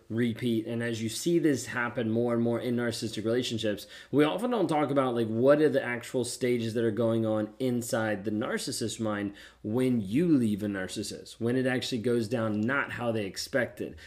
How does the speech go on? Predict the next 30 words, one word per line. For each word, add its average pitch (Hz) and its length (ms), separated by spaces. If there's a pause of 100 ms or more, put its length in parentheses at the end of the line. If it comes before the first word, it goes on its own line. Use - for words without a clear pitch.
(120)
not 117 360
how 113 200
they 107 240
planned 107 540
for. - 320 (480)
And 120 280
not 180 300
that 165 120
this 147 220
is 127 160
a 120 80
hugely 139 720
popular 135 680
topic, 123 540
but 117 140
it 123 80
is 147 180
a 131 60
topic 131 380
that 120 100
I 117 40
wanted 113 180
to 107 60
bring 113 220
up 180 160
'cause 117 140
sometimes 139 340
people 113 180
are 110 60
asking, 131 360